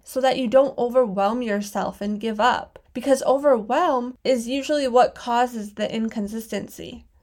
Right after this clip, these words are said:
So let's say you want to start working out. You say you want to work out for thirty minutes every other day, but if you haven't been working out at all, then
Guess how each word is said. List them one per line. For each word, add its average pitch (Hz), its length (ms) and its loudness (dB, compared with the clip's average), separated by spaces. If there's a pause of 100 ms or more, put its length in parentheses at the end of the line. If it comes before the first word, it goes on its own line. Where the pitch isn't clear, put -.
So 285 200 2
let's 311 220 4
say 349 160 0
you 294 140 0
want 262 180 4
to 269 60 2
start 240 340 0
working 220 300 -6
out. - 400 -4 (400)
You 233 140 -4
say 269 240 6
you 277 100 2
want 254 260 2
to 247 60 -10
work 220 280 -2
out 202 360 6
for 196 540 2
thirty 277 380 2
minutes 240 340 2
every 208 300 0
other 190 180 0
day, - 340 -6 (120)
but 262 120 4
if 285 140 4
you 277 120 -4
haven't 285 460 -2
been 233 280 0
working 226 400 -6
out 220 240 0
at - 200 0
all, 226 560 4
then 214 500 -2